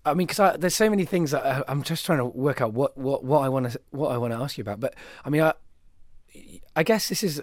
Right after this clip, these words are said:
an interesting question. So, y-, I really like your theme tune, but one of the lyrics in it is,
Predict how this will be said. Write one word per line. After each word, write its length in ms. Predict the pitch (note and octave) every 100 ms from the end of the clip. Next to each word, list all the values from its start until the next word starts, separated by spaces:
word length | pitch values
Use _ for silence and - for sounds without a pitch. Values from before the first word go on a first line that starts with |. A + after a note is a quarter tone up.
| - C#3+
an 100 | B2+
interesting 420 | A#2+ - B2 A2
question. 440 | B2 - A#2+ A#2 - - - - - -
So, 220 | - - F3+
y-, 160 | E3 - -
I 80 | F3
really 240 | F#3+ G3
like 160 | F#3+ C#3
your 200 | C#3+ B2
theme 320 | - D#3 D3
tune, 400 | - F2+ G#2+ A#2+ - - _ - A#2+
but 140 | - D3+
one 180 | D#3+ F3+
of 60 |
the 80 | E3+
lyrics 380 | F3 F3+ D3+ -
in 100 | B2
it 100 | A#2+
is, 220 | B2+